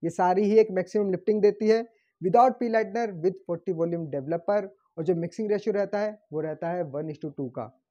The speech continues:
मतलब जितना आप कलर लोगे उससे दुगना आपको डेवलपर लेना होगा। पर कंडीशन समझ लेते हैं कि किस तरह के हेयर में आपको एक मैक्सिमम लिफ्टिंग मिलेगी। तो कंडीशन ये है कि अगर आपके क्लाइंट का हेयर चार नंबर से ऊपर का है,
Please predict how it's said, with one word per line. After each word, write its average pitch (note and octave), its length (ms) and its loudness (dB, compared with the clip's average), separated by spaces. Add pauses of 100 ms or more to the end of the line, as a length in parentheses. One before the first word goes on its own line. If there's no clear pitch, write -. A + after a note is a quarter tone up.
(180)
मतलब F#3+ 280 2
जितना G#3 260 0
आप - 160 -2
कलर A3 240 2
लोगे A3 360 4
उससे - 300 -4
दुगना E3 380 -4
आपको F3+ 300 -4
डेवलपर C#3+ 460 -6
लेना C3 240 -8
होगा। A2+ 320 -14 (560)
पर B3 160 4 (120)
कंडीशन E3 360 -2
समझ E3 260 -6
लेते E3+ 220 -4
हैं G#3+ 160 -8
कि A3 120 -6
किस A#3+ 280 -4
तरह G#3 160 0
के G3+ 120 -4
हेयर F3+ 240 -2
में F#3 120 -4
आपको F3 240 -4
एक F3+ 140 -6
मैक्सिमम E3 500 -8
लिफ्टिंग D#3 400 -4
मिलेगी। A#2+ 360 -8 (340)
तो A3+ 60 6
कंडीशन B3 500 6
ये G#3+ 200 6
है A3+ 180 8
कि C4+ 120 4
अगर A#3+ 180 8
आपके C4 200 2
क्लाइंट G#3+ 320 2
का A#3 60 8
हेयर A#3 120 6
चार G#3 260 4
नंबर G3+ 200 -2
से G#3 100 -4
ऊपर G3 200 -2
का E3+ 120 -4
है, D3+ 160 -4